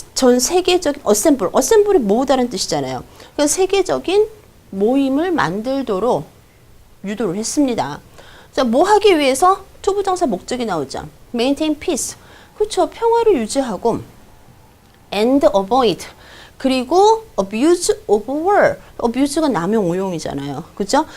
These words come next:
그럼 전쟁이 막 그냥, 응? 전쟁의 남용. 응? 자, 전쟁의 남용을 피하기 위해 이제 새로운 그런 세계적인 모임을 만들도록 했대요. 뭐가요?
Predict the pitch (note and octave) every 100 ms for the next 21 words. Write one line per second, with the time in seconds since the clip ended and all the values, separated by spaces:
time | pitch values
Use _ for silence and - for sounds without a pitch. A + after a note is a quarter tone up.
0 | - - D#4+ - A#3+ A#3+ B3+ F4 F4 D4+
1 | - - A4 G#4+ - C4+ C4+ D3+ - B3+
2 | E4 D4 A#3+ A#3 C#4 B3+ F#3 G#3 B2 -
3 | - - D#4 - - - - A#3+ A3 A#3+
4 | A#3 C4+ C#4 E4 D#4 C4 F#3+ G3+ G3 C#4+
5 | F4 - - - G#4+ G#4+ G#4 - G4 F#4+
6 | F#4+ F#4 F4+ E4 - A3 B3+ C4+ C#3 -
7 | - _ - - _ - A3+ - F#4+ G4
8 | F#4+ F4+ G4 A4 A#4 - - - B3+ G#3+
9 | G3+ - F4+ F4+ F#4 F#4 D#4 C#4 D4+ G#4
10 | A4 - - - _ - - F3+ G#3+ D4
11 | F4 F4+ F#4 F#4 C4+ D#3 G3 A#3+ D4+ D4
12 | C4+ C4 - - - F#3+ - - - _
13 | F#3 F#3+ E3 G3+